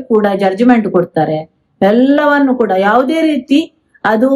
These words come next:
ಹೀಗೆ ಇರ್ಬೋದು, ಹಾಗೆ ಇರ್ಬೋದು, ಹಾಗೆ ಇರ್ಲಿಕ್ಕೂ ಸಾಕು ಅನ್ನುವಂಥದ್ದಲ್ಲ. ಅದು ಆದ್-, ಅದೇ ಆ-, ಇದು ಷಡ್ಯಂತ್ರನೇ ಷಡ್ಯಂತ್ರವೇ. ಅದು ಅಲ್ಲಿ ಅದು ಸಿಕ್ಕಿದ, ಅದು ಸಿಕ್ಕಿದೆ ಅಂದ್ರೆ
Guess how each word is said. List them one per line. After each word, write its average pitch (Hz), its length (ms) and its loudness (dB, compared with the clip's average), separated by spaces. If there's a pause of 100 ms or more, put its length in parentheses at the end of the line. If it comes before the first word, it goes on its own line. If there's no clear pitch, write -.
ಹೀಗೆ 262 480 4
ಇರ್ಬೋದು, 320 520 0
ಹಾಗೆ 285 420 -2
ಇರ್ಬೋದು, 302 460 0
ಹಾಗೆ 262 280 -2
ಇರ್ಲಿಕ್ಕೂ 311 500 2
ಸಾಕು 311 340 -2
ಅನ್ನುವಂಥದ್ದಲ್ಲ. 247 840 0 (680)
ಅದು 240 260 2
ಆದ್-, 294 560 -2
ಅದೇ 233 340 0 (600)
ಆ-, 226 500 -2
ಇದು 226 240 0
ಷಡ್ಯಂತ್ರನೇ 311 680 -2
ಷಡ್ಯಂತ್ರವೇ. 269 800 -2 (800)
ಅದು 233 260 0
ಅಲ್ಲಿ 277 300 0
ಅದು 277 300 -2
ಸಿಕ್ಕಿದ, 349 340 2 (240)
ಅದು 262 140 -4
ಸಿಕ್ಕಿದೆ 349 440 0
ಅಂದ್ರೆ 269 280 -2